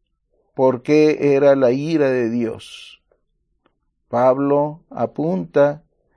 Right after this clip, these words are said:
que Dios es libre de hacer eso si a Él le place. Es, es el deseo de Dios mostrarse contra el pecado y demostrar su poder para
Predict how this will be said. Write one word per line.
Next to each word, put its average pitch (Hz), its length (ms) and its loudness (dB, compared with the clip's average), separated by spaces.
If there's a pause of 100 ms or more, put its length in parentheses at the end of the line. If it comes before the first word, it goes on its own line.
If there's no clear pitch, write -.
(400)
que 131 200 -4
Dios 127 640 0
es 131 180 -8
libre 143 540 -4
de 123 180 -2
hacer 143 420 -6
eso 151 680 -4 (160)
si - 240 -6
a 123 80 2
Él 127 180 0
le 131 80 0
place. 151 560 -2 (1600)
Es, 131 380 -6
es 139 240 0
el 147 140 -2
deseo 143 520 2
de 160 140 0
Dios 160 840 2 (420)
mostrarse 147 1200 2
contra 156 580 2
el 160 240 -2
pecado 147 640 2
y 156 40 0
demostrar 139 760 0
su 151 180 -8
poder 143 540 2
para 143 840 2